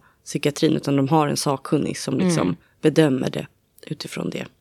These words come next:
Speaker 1: Så det är viktigt att poängtera att, och det här har man ju gjort för att det inte ska vara så att man, eh, dels tvångsvårdas i onödan och att man, eh, alltså det ska inte bli så att bara för att jag tycker illa, alltså s-, vi säger det, att det ska inte gå att utöva den liksom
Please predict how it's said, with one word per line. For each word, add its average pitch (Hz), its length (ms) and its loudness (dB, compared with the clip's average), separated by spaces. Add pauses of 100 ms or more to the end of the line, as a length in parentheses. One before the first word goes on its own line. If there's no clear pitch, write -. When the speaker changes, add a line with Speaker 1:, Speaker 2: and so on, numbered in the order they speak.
(180)
Speaker 1:
Så - 200 -14
det 196 200 6
är 185 40 6
viktigt 165 360 -2
att 151 100 0
poängtera 156 460 -2
att, - 220 -10 (400)
och 185 140 10
det 180 140 10
här 185 220 10
har 220 100 12
man 180 180 12
ju 160 100 10
gjort 196 320 6
för 180 400 4
att 104 260 0
det 156 100 2
inte 156 280 2
ska - 220 0
vara 151 340 4
så 143 240 2
att - 380 -6
man, 135 400 6
eh, 135 160 4 (680)
dels 170 460 8
tvångsvårdas 151 760 6
i 165 160 6
onödan 135 720 4
och - 320 2
att 147 200 0
man, 139 480 4
eh, 135 240 0 (460)
alltså 190 180 2
det 190 140 6
ska - 140 4
inte 180 220 8
bli 180 220 6
så 160 180 2
att 151 120 0
bara 151 140 6
för 156 140 0
att - 80 -2
jag 151 120 4
tycker 160 200 2
illa, 151 320 6
alltså 160 160 0
s-, - 260 4
vi 180 100 8
säger 165 280 6
det, 135 100 2
att 151 100 0
det 156 100 -2
ska - 160 0
inte 156 140 0
gå 139 260 2
att - 380 -4
utöva 151 460 2
den 143 260 2
liksom 135 440 -2